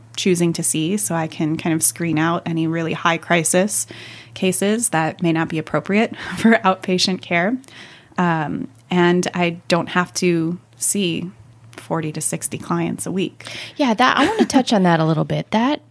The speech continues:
Speaker 2: that's insane.
Speaker 1: It is. <laughs>
Speaker 2: Um, you know, helping others is, is a challenge anyways.
Speaker 1: Mm-hmm.
Speaker 2: And, um, you mentioned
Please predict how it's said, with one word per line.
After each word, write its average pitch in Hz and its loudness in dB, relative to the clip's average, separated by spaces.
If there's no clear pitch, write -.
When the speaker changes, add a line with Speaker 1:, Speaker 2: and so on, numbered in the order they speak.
Speaker 2:
that's 226 0
insane. 185 0
Speaker 1:
It 190 -4
is. 180 -6
<laughs> 262 2
Speaker 2:
Um, 180 2
you 214 2
know, 180 2
helping 240 2
others 190 2
is, 170 -6
is 170 -4
a 180 -6
challenge 180 0
anyways. - -6
Speaker 1:
Mm-hmm. 170 2
Speaker 2:
And, 175 -2
um, - -4
you 190 4
mentioned 185 2